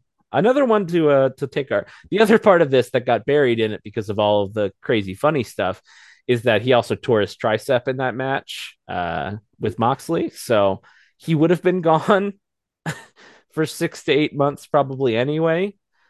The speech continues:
which is maybe another reason why he decided to, uh,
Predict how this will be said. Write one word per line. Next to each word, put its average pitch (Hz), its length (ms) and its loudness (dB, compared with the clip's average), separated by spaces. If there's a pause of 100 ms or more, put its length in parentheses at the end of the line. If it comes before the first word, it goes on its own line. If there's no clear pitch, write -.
(140)
which 123 200 -4
is 117 160 -4
maybe 127 380 2
another 117 320 2
reason 113 360 -2
why 117 180 -2
he 117 160 -8
decided 110 600 -2
to, 113 280 -2
uh, 107 300 0